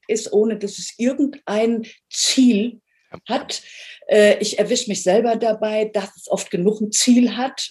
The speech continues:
Speaker 1: wenn ich sowas tue, weil ich dummerweise, äh, mich auch mit Dingen beschäftigt habe, warum ist Muße gut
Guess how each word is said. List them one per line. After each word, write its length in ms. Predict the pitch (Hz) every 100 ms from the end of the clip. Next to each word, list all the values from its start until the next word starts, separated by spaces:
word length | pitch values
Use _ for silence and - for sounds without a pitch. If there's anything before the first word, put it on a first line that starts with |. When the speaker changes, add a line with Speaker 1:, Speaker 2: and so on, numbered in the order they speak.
| 185
Speaker 1:
wenn 180 | 214 240
ich 200 | 202 220
sowas 400 | 233 214 214 -
tue, 400 | - 247 262 254 - - -
weil 140 | 202 208
ich 160 | 202 -
dummerweise, 1000 | 233 233 202 190 208 247 175 190 208 208 - - 185
äh, 220 | 190 190
mich 260 | 196 -
auch 120 | 165 196
mit 200 | 202 - _ -
Dingen 340 | 185 214 226 208
beschäftigt 600 | 190 214 214 208 208 196
habe, 340 | 190 196 180
warum 320 | 185 202 226 -
ist 300 | 202 - 175
Muße 500 | 202 233 247 214 208
gut 380 | 208 247 -